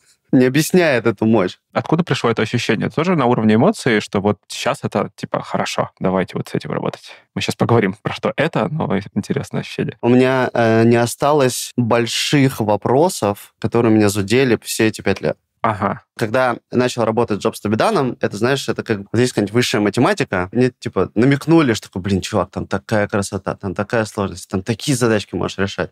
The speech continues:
Speaker 1: Но непонятно как, какие, и непонятен алгоритм. А вот это ощущение, которое со мной сопровождало, это ощущение прям такой, знаешь, фрустрации фоновой, а, раздражения и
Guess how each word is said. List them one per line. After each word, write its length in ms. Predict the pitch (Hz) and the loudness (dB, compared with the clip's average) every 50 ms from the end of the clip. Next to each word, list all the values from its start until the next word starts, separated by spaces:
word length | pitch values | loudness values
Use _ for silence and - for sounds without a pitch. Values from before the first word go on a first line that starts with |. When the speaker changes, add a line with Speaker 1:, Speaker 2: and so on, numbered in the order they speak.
| _ - | _ -2
Speaker 1:
Но 120 | 117 127 | 0 2
непонятно 600 | 147 147 139 - 123 117 123 135 143 139 110 107 - - | 2 2 2 0 0 0 0 0 0 0 -2 -4 -4 -4
как, 400 | - 135 139 143 - - - _ _ | -2 -2 -2 -2 -4 -8 -20 _ _
какие, 720 | - 110 104 - - - 147 151 147 135 120 101 92 95 - _ | -4 -4 -4 -4 -2 0 2 4 6 6 6 4 2 0 -2 _
и 80 | - 110 | 0 0
непонятен 480 | 110 - 117 120 135 135 135 120 110 | 0 2 2 2 2 2 2 2 2
алгоритм. 480 | 107 110 110 113 110 107 95 - - - - _ _ - | 2 2 2 2 2 0 0 -2 -2 -6 -8 _ _ -8
А 200 | 95 95 92 92 | -6 -2 0 0
вот 180 | 95 107 101 120 | 0 0 0 0
это 120 | - 120 | 0 -2
ощущение, 840 | 117 - - 110 - - 151 151 147 139 127 113 107 104 101 98 - - | -2 -2 -4 -4 -2 0 0 2 4 4 4 4 4 2 2 0 -2 -6
которое 260 | - - - 107 104 | -8 -4 -4 -4 -4
со 140 | - - 110 | -2 0 0
мной 180 | 107 104 104 | 2 2 2
сопровождало, 600 | - - - - 104 107 110 117 180 240 254 165 | 0 -2 -2 0 0 0 2 2 2 2 2 2
это 120 | - - 101 | 2 0 -2
ощущение 360 | - - - 156 156 143 117 | -4 -2 -2 0 2 2 2
прям 320 | - 110 110 113 113 107 - | 2 0 0 0 0 -2 -4
такой, 260 | - - - - 107 98 | -6 -6 0 2 2 4
знаешь, 380 | 101 113 123 120 - - - 107 - | 4 4 2 0 -2 -6 -8 -8 -6
фрустрации 800 | - - 110 - - - 156 180 240 254 - - - 123 107 104 | -4 -4 -4 -4 -4 -2 0 0 0 0 0 0 2 2 2 2
фоновой, 680 | 101 - - 131 127 117 113 104 92 85 80 80 - - - - | 0 0 0 2 2 4 2 2 2 2 0 -2 -2 -6 -6 -4
а, 120 | 98 104 104 | -2 0 0
раздражения 1040 | 104 101 101 110 107 110 107 110 151 196 214 185 156 127 107 101 98 92 85 - _ _ | 0 0 0 0 0 0 2 2 2 4 4 4 4 4 4 4 2 2 0 -2 _ _
и 760 | 113 110 113 117 117 117 117 117 117 113 107 101 98 87 - | -2 0 2 2 4 4 4 4 6 6 6 6 6 4 2